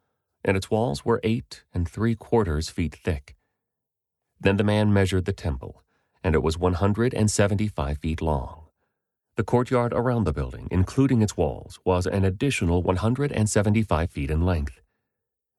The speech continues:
The inner courtyard to the east of the temple was also one hundred and seventy-five feet wide. The building to the west, including its two walls, was also one hundred and seventy-five feet wide.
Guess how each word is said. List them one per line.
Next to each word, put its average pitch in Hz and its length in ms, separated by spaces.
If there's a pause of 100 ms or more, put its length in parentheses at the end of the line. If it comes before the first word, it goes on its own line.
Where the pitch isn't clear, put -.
The 98 140
inner 95 180
courtyard 87 560
to 98 80
the 92 180
east 92 180
of 71 120
the 73 80
temple 71 360
was 90 140
also 82 320
one 82 180
hundred 76 400
and 82 140
seventy-five 85 720
feet 78 180
wide. 65 480 (1000)
The 104 80
building 92 340
to 90 80
the 85 100
west, - 420 (140)
including 87 400
its 80 140
two 98 140
walls, 78 520 (320)
was 98 160
also 90 380
one 92 180
hundred 127 380
and 107 200
seventy-five 104 680
feet 80 200
wide. 69 460